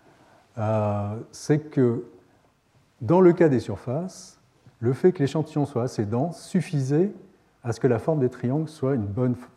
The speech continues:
un bon triangle. Ils sont pas loin d'être équilatéraux. On peut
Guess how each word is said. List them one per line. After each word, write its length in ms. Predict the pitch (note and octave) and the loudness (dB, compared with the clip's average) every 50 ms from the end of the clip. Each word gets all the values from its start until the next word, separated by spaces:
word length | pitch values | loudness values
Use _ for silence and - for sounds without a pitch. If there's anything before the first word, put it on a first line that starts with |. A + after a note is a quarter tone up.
| _ _ - | _ _ -14
un 100 | D3+ C#3 | -12 -10
bon 300 | C#3+ A2 A#2 A2 C#3+ C#3 | -8 -6 -4 -2 -2 -2
triangle. 380 | C3+ - - A2+ F#2+ F#2+ G2 G#2+ - _ _ _ _ _ _ _ _ _ _ _ _ - | -2 -2 -4 -6 -6 -8 -10 -16 -20 _ _ _ _ _ _ _ _ _ _ _ _ -12
Ils 80 | F#2+ | -10
sont 160 | F2+ A2 G2+ F#2 | -8 -8 -8 -4
pas 180 | - - A#2+ | -2 -2 0
loin 260 | A2+ A2 A2+ B2 B2 | 0 0 0 0 0
d'être 200 | A#2 G#2 F#2+ - - | 0 -2 -4 -6 -8
équilatéraux. 540 | G2+ - A#2 G#2+ G2+ - - G2 F2+ F2+ - _ _ _ _ _ _ _ _ _ _ _ _ _ _ _ G#2 | -6 -4 -4 -6 -6 -6 -8 -10 -10 -12 -16 _ _ _ _ _ _ _ _ _ _ _ _ _ _ _ -14
On 60 | F#2+ | -14
peut 380 | E2+ - - A2+ A#2+ A#2+ C3 | -8 -4 0 0 0 0 -2